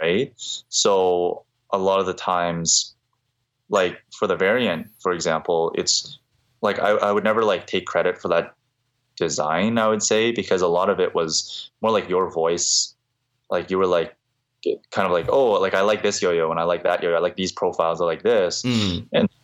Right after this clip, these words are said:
Speaker 1: to me, I just try, I, in, in, in SolidWorks, I would try to match those up as best as possible and then making it aesthetically pleasing to me.
Speaker 2: Yeah,
Speaker 1: And then hope
Speaker 2: yeah.
Speaker 1: you would feel the same way, <laughs> right?
Speaker 2: Yeah.
Speaker 1: So I think the challenges are, are,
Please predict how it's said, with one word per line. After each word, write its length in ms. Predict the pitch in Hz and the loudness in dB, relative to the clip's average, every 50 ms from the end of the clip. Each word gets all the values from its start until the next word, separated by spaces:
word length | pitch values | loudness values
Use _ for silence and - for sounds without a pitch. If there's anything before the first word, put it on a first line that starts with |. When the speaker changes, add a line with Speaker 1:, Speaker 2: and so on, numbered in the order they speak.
| _ _ - | _ _ -14
Speaker 1:
to 120 | - 98 | -6 -2
me, 160 | 101 104 107 | 0 2 2
I 80 | 90 87 | 2 2
just 180 | 90 95 - - | 0 -2 -4 -2
try, 160 | - 95 - | -2 -2 -2
I, 260 | - 82 90 90 - - | 0 0 -2 -2 -2 -4
in, 480 | - - 92 85 85 82 80 80 76 - - _ _ | -2 -2 0 0 0 0 0 -2 -2 -4 -8 _ _
in, 380 | - - 92 85 80 80 73 - 98 | -4 -2 0 0 0 0 0 -2 -2
in 80 | 92 | -4
SolidWorks, 560 | 82 - 95 104 120 123 101 87 80 80 - 95 | -2 0 2 2 2 2 2 0 0 0 0 0
I 80 | 85 | 0
would 180 | 82 80 - - | 0 -2 -4 -4
try 200 | - - 85 82 | -2 0 0 2
to 200 | 82 78 76 78 - - - | 0 0 -2 -6 -10 -12 -4
match 320 | 85 90 87 90 85 - - | -2 0 0 0 -2 -2 -2
those 180 | 95 85 80 | -2 0 0
up 160 | 90 80 - - 92 | 0 -2 -2 -2 -2
as 100 | 90 85 | -2 0
best 240 | - 90 85 - - | 0 0 -2 0 -2
as 120 | 87 - | -6 -6
possible 720 | - - 92 95 92 - - 82 82 80 78 80 - - _ - - - - - - - _ - | -2 0 0 0 0 0 -2 -2 -2 0 0 -2 -4 -8 _ -14 -14 -12 -12 -14 -16 -16 _ -4
and 140 | - 101 | -2 0
then 140 | 95 90 92 | 0 2 2
making 320 | 92 90 87 - 101 92 82 | 0 0 0 -2 -2 -4 -2
it 60 | - | -2
aesthetically 520 | 87 92 - - 92 87 85 - - 87 82 | -2 -2 0 0 0 0 0 -2 -4 -6 -4
pleasing 480 | - - 92 87 80 90 80 80 78 - | -2 -2 0 0 0 0 -2 -2 -4 -2
to 120 | - 90 | 0 2
me. 380 | 95 92 82 78 78 90 101 - - - | 2 2 2 2 0 -2 -4 -8 -8 -6
Speaker 2:
Yeah, 180 | - 120 120 120 | -4 0 2 2
Speaker 1:
And 80 | - 131 | 4 4
then 220 | 85 82 78 80 80 | 4 4 2 2 2
hope 160 | 78 95 95 | 2 2 2
Speaker 2:
yeah. 180 | - - - - - _ _ - | 0 0 -4 -8 -12 _ _ 0
Speaker 1:
you 80 | 101 | 2
would 180 | 98 92 82 - | 2 2 0 0
feel 120 | - 107 95 | 0 0 0
the 60 | 98 | 2
same 200 | - 117 113 139 | 2 2 2 4
way, 200 | 175 151 104 82 | 2 2 2 2
<laughs> 120 | 85 95 | 2 2
right? 260 | 98 - 160 156 - - - - 117 | 2 2 0 0 -2 -4 -6 -4 0
Speaker 2:
Yeah. 180 | 117 110 104 | 2 2 4
Speaker 1:
So 480 | 98 90 127 113 107 104 98 92 - - _ _ _ _ - | 4 4 4 4 4 4 2 0 -2 -8 _ _ _ _ -6
I 60 | 113 | -4
think 160 | 117 120 117 107 | -2 0 0 0
the 60 | 104 | -2
challenges 520 | - - 113 110 110 110 104 92 98 87 90 | 0 0 0 0 0 0 0 -2 -2 0 0
are, 180 | 87 85 82 - | 0 0 0 0
are, 240 | 90 90 87 85 | 0 0 0 -2